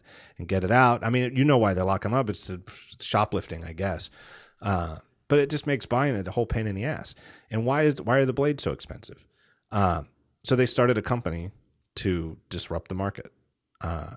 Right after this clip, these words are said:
and they take it super, super seriously.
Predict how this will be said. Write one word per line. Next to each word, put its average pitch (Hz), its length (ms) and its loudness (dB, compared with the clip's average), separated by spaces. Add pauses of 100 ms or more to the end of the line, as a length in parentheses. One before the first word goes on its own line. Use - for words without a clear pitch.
and 98 120 -6
they 101 60 0
take 139 260 4
it 98 140 -2
super, 98 640 0 (200)
super - 400 -6
seriously. - 580 -2